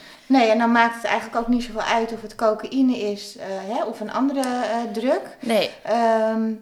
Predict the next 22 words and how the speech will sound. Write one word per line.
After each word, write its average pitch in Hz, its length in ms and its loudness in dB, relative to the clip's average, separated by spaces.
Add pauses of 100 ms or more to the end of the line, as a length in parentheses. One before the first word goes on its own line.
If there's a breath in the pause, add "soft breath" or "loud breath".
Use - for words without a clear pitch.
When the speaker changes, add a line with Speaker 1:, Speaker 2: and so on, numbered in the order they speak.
(120)
Speaker 1:
maar 208 140 0
eigenlijk 254 400 0
hebben 220 220 -2
we 220 100 -2
bij 214 120 2
al 254 180 -2
die 247 140 2
middelen 226 360 0
het 208 120 -4
idee 196 420 -4
van, 185 180 -10
weten 226 320 0
zij 185 300 -4
wel 175 160 -6
wat 175 200 -12
ze - 120 -10
nemen? 247 600 -2 (420 loud breath)
Eh, 185 100 -16 (120)
zijn 226 260 -2
ze 202 80 -8
zich 196 180 -12
daar 175 140 -8